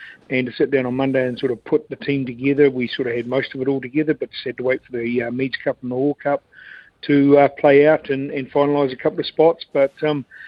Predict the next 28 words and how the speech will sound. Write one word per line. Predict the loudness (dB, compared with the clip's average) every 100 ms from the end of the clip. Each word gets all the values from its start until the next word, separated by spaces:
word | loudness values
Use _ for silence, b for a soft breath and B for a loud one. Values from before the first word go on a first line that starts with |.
| B B 4
yeah, | 4
it's | 4
exciting | -6 -4 -2 -2
times. | -4 -4 -4 -6 -8
There's | -10
some | -10 0
very | 4 4
good | 2 -2
players | 0 2 2 0
there | -2
and | -2
a |
great | 0 0 0 -4
mix | -8 -6
of, | -8 -6 -2
um, | 0 0 -4 -2
old | 4 4 4
and | 0 0 -4
new. | -2 -2 -4 -12
I | -14
think | -14 -12
there's | -8
eleven | -4 -4 -6
debutants | -8 -8 -8 -8 -8 -10
coming | -8 -4 -4
in | -4
this | -8 -4
year. | -2